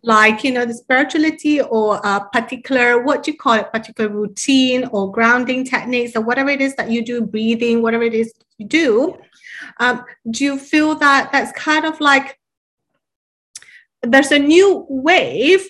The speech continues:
of self-expression as we go along, especially with female leaders? 'Cause, I mean,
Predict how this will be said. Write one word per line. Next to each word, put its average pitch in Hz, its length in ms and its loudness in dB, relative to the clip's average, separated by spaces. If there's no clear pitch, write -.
of 233 220 2
self-expression 226 1400 0
as 233 320 4
we 240 160 -2
go 226 220 4
along, 220 180 2
especially 269 540 -2
with 233 320 2
female 269 520 2
leaders? 233 580 0
'Cause, 202 340 -2
I 220 60 -2
mean, 214 220 -2